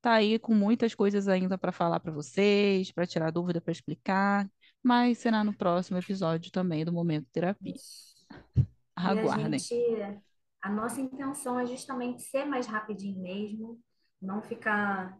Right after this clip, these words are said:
Speaker 2: é, uma coisa muito extensa, justamente pra ficar, é, pequenos momentinhos, assim,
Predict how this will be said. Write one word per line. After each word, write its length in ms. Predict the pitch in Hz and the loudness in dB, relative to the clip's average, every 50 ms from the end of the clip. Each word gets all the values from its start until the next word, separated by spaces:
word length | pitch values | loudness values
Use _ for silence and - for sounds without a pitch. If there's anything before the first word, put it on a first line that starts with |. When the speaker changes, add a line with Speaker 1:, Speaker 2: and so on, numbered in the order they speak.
| _ | _
Speaker 2:
é, 440 | - 190 190 185 185 180 175 170 156 160 | -10 -6 -4 -2 -2 -2 -2 -4 -6 -4
uma 180 | 202 202 202 202 | -4 -4 -4 -4
coisa 160 | 208 202 202 | -4 -4 -2
muito 340 | 202 196 190 - 208 208 202 | -2 -4 -4 -6 -8 -8 -8
extensa, 1040 | 202 - - - _ _ _ _ _ 226 220 220 220 220 - - - 254 254 262 - - _ _ _ _ _ - | -8 -10 -14 -16 _ _ _ _ _ -4 -2 -2 -4 -6 -6 -4 -2 -2 -2 -2 -6 -12 _ _ _ _ _ -12
justamente 540 | 208 240 247 - 285 254 247 247 247 247 | -12 -12 -10 -6 -4 -2 -2 -2 -4 -4
pra 160 | - - 254 247 | -6 -6 -6 -6
ficar, 600 | - 254 - - 254 240 247 254 269 262 - - _ - | -6 -10 -8 -2 -2 0 0 0 0 -2 -4 -10 _ -8
é, 320 | 226 226 226 226 226 226 | -4 -4 -2 -2 -2 -4
pequenos 520 | 226 - _ - - - 381 392 403 320 | -6 -8 _ -16 -8 -6 -4 -4 -4 -2
momentinhos, 680 | 302 302 302 294 294 311 302 - - 233 220 214 202 196 | -2 0 0 0 -2 -4 -6 -6 -6 -6 -6 -6 -6 -8
assim, 360 | 202 - - - 160 156 156 | -12 -16 -14 -14 -14 -14 -14